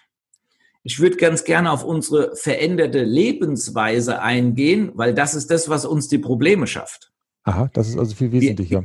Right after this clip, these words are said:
Speaker 1: wir haben in den letzten paar Jahren einfach vollkommen verlernt, wie richtiges Wohnen funktioniert. Und das ist, und das ist das Schlimme an dieser Geschichte. Ähm,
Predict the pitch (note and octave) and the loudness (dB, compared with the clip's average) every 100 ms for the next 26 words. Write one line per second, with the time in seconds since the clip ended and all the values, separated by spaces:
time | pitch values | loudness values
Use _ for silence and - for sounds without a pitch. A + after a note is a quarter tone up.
0 | E2+ C3+ D3 G3+ G3+ E3+ E3 D3+ F3 G#3 | -4 -4 0 0 -2 -2 -2 0 -2 -2
1 | - F#3 F3+ D#3 C3+ B2+ A#2+ E3+ A3 - | -6 -6 -4 -2 0 0 0 2 0 -2
2 | - C3+ F3+ F#3+ F#3 F3+ F3+ - - G3 | -4 -2 -2 -2 -2 -2 -4 -12 -2 0
3 | G#3 G#3 F#3+ F3+ F3+ E3 - D3+ B2+ B2 | 0 -2 -4 -2 -2 -6 -6 -2 2 2
4 | C3+ F3+ F#3+ C#3+ C#3 F3 F3 - D3 C#3 | 2 0 0 2 2 2 0 -2 -2 0
5 | B2+ C3+ C3 A#2 G2 F#2 - E2+ C2 A1+ | 2 2 2 0 -6 -8 -8 -8 -8 -10
6 | - _ _ _ _ _ _ _ _ _ | -20 _ _ _ _ _ _ _ _ _
7 | _ - - C#3+ C#3+ C3+ E3 D#3+ - - | _ -20 -12 -2 2 2 2 -2 -4 -2
8 | C3+ B2 B3+ E3+ - D3+ E3 F#3 E3+ A#2+ | 0 2 0 -2 -2 0 2 4 4 2
9 | A2 G2+ G2 F2 - F#2+ - C#2 - - | 0 0 -2 -4 -4 -6 -6 -10 -10 -20
10 | - - - - C#3 C#3+ D3 D3+ D3 C#3 | -20 -20 -20 -2 2 4 4 2 0 -2
11 | - | -6